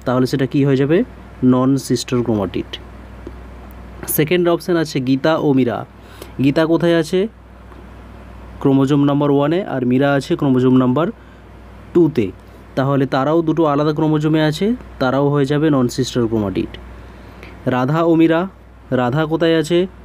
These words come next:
দু নম্বর ক্রোমোজোমে, মীরা কোথায় আছে? দু নম্বর ক্রোমোজোমে। অর্থাৎ তারা সেম ক্রোমোজোমে আছে, তার জন্য তারা কি হয়ে যাবে?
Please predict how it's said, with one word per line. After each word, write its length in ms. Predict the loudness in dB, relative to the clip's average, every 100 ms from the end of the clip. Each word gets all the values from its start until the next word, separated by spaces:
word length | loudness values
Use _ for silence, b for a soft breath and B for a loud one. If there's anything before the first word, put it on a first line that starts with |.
| -2
দু 180 | 4 4
নম্বর 300 | 4 2 0
ক্রোমোজোমে, 540 | 0 0 0 0 0 -4 -20 -12 0
মীরা 380 | 4 6 4 2
কোথায় 300 | 0 0 0
আছে? 240 | 0 -2
দু 140 | 2 4
নম্বর 280 | 4 2
ক্রোমোজোমে। 460 | 0 -2 -4 -6 -10 -12 B B B
অর্থাৎ 220 | -4 -2
তারা 220 | -2 0 -2
সেম 320 | -2 0 0
ক্রোমোজোমে 540 | 2 2 4 2 2
আছে, 280 | -2 -4 -10 -12 B B -2
তার 160 | -2
জন্য 240 | 0 0 2
তারা 200 | 0 -2
কি 160 | 0
হয়ে 140 | 0 2
যাবে? 320 | 2 0